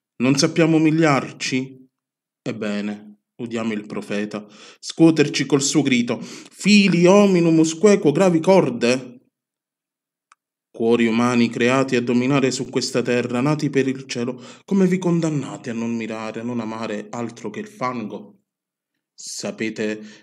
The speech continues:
dunque avvilirvi, non sapete umiliarvi. Sapete umiliarvi dietro appetiti nefandi, al centro tirannico d'una passione. Non saprete umiliarvi dietro agli esempi di Cristo al comando d'un Dio.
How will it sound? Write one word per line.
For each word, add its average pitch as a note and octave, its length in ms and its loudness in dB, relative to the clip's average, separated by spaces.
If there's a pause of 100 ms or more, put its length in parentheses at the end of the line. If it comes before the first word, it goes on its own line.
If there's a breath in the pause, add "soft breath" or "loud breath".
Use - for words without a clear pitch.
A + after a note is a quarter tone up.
dunque A#2+ 460 -2
avvilirvi, G#2+ 880 -4
non A#2+ 180 -6
sapete C3 380 -2
umiliarvi. G#2+ 920 -4 (380)
Sapete C3+ 600 2
umiliarvi A#2 760 0
dietro A#2 320 -2
appetiti A2 460 -6
nefandi, G2 840 -4 (400 soft breath)
al A#2+ 300 -4
centro D3 500 2
tirannico A#2 560 -2
d'una G#2+ 240 -4
passione. G2+ 680 -6 (240 loud breath)
Non D#3+ 160 2
saprete E3+ 340 4
umiliarvi G#2+ 840 -2
dietro A#2 420 0
agli G#2+ 160 0
esempi A#2 460 -2
di G2+ 100 -6
Cristo A2 460 -6
al G2 160 -8
comando A2+ 480 -4
d'un F#2+ 260 -8
Dio. A2+ 480 -2